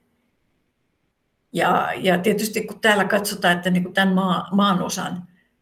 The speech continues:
N S-sosialistiset maat, joku Venezuela, Nicaragua, Kuuba, ei nyt ole sillä tavalla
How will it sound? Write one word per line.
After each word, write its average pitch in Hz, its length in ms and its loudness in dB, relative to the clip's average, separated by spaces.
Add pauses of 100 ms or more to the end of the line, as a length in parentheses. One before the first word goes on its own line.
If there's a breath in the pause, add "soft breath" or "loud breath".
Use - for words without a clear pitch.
(540)
N - 140 -6
S-sosialistiset - 1000 -6
maat, 180 220 -6
joku 185 260 -12
Venezuela, 180 640 -2
Nicaragua, 175 760 -6
Kuuba, - 680 -4 (840 soft breath)
ei 185 100 -2
nyt 185 160 0
ole 196 120 0
sillä 196 260 0
tavalla 175 520 -4